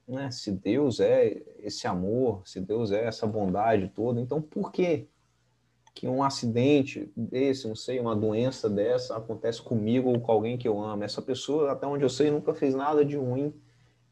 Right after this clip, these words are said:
pra receber isso. Né? Que tipo de justiça é essa?" E aí eu vou aproveitar, claro, <laughs> a nossa presença eclesiástica aqui, meu querido Éder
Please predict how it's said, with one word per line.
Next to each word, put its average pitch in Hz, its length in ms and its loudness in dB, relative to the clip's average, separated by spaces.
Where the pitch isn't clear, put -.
pra 117 100 -2
receber 120 560 2
isso. 120 460 0
Né? - 120 -6
Que 117 140 -6
tipo 147 280 0
de 139 140 4
justiça 123 680 0
é 104 180 4
essa?" - 240 -4
E 117 140 2
aí 120 160 8
eu 156 140 2
vou 139 120 4
aproveitar, 131 840 4
claro, 113 460 10
<laughs> - 60 -2
a 131 80 6
nossa 110 320 4
presença 117 640 6
eclesiástica 107 800 6
aqui, 127 340 4
meu 110 220 6
querido 110 520 6
Éder 113 420 10